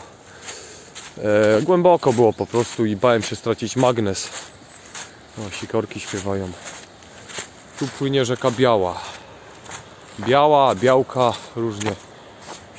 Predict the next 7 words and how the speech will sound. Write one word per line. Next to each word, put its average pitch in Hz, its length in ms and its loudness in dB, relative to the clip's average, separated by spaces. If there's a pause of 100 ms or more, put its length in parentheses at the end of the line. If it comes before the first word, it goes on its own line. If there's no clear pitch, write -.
się 113 120 -4
na 117 180 0
nią 110 140 0
mówi. 143 440 2 (2500)
Spójrzcie, - 420 -4
jak 113 140 2 (840)
brzegi 113 480 -2